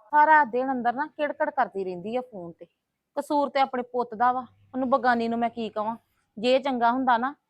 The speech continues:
ਇਹ ਕੰਮ ਹੁੰਦੇ ਹੀ ਨਾ। ਲੰਮੇ ਪੈ ਜੰਨੀ ਇੱਥੇ, ਆਉਂਦਾ ਤੇ ਇੱਥੇ ਘੇਰਦੀ ਆ ਇਹਨੂੰ ਮੈਂ। ਚੱਲ, ਸਬਜ਼ੀ ਤਾਂ ਬਣ ਗਈ ਆ,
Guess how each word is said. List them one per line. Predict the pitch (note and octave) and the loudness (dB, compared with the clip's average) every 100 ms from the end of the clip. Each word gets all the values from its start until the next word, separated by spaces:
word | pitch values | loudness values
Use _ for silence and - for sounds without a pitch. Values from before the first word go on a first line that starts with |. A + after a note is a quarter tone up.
| _ - | _ 2
ਇਹ | C4+ | 2
ਕੰਮ | C#4 C4 | 4 2
ਹੁੰਦੇ | B3+ D4 G3+ | 2 2 0
ਹੀ | A3+ | 0
ਨਾ। | G#3+ - _ _ _ _ _ _ _ _ _ _ _ _ _ _ _ _ | -4 -8 _ _ _ _ _ _ _ _ _ _ _ _ _ _ _ _
ਲੰਮੇ | C4+ A#3+ G3 F3 | -10 -8 -6 -8
ਪੈ | F3+ D#3 | -8 -8
ਜੰਨੀ | E3+ F#3 | -8 -8
ਇੱਥੇ, | F#3 - A#3 - G#3 | -10 -8 -10 -8 -10
ਆਉਂਦਾ | F#3+ G3 | -2 -2
ਤੇ | A3+ | -2
ਇੱਥੇ | - A#3+ A#3+ | -4 -4 -2
ਘੇਰਦੀ | A#3 F#3+ E3 | -4 -4 -10
ਆ | C#3+ | -10
ਇਹਨੂੰ | E3 | -12
ਮੈਂ। | E3+ - _ _ | -14 -18 _ _
ਚੱਲ, | - F3 D#3 _ _ _ _ _ _ _ _ | -14 -14 -14 _ _ _ _ _ _ _ _
ਸਬਜ਼ੀ | G#3 E3 F3+ | -10 -6 -6
ਤਾਂ | F#3 | -4
ਬਣ | F#3 E3+ D3+ | -4 -6 -6
ਗਈ | D#3+ G#3+ | -8 -6
ਆ, | B3 | -6